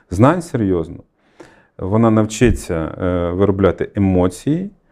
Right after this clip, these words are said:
і, м, генерувати емоції.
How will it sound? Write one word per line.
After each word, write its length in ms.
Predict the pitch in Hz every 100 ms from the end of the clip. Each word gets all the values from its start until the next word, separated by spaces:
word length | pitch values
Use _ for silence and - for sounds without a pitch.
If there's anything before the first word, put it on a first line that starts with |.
| _ _ _ _ _ _ -
і, 100 | 131 131
м, 420 | - 98 - 101 107
генерувати 640 | 123 131 131 127 123 120
емоції. 760 | 120 120 120 123 - 110 110